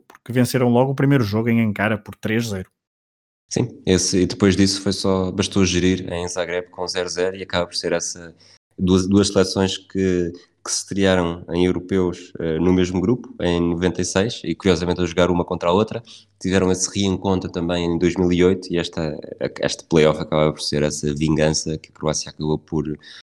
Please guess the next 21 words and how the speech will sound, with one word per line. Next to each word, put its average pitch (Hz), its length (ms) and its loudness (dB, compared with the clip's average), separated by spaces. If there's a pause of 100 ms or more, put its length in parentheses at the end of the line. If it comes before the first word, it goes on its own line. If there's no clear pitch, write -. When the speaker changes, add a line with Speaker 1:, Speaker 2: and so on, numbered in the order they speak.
(440)
Speaker 2:
por 85 160 0
levar 82 340 2
a 82 80 2
melhor 85 380 4
e, 80 640 -4
e - 40 -8
mal 78 200 4
sabia 76 480 0
que 76 160 -6
ia 78 60 4
a - 20 0
caminho 78 380 -8
de 76 60 -16
um 78 100 -8
grupo 73 260 -16
da 78 60 -14
morte. - 280 -10 (800)
Speaker 1:
Irlanda-Estónia. 170 1080 6 (300)
Eh, 113 720 -8
os 127 140 -4
irlandeses 131 640 0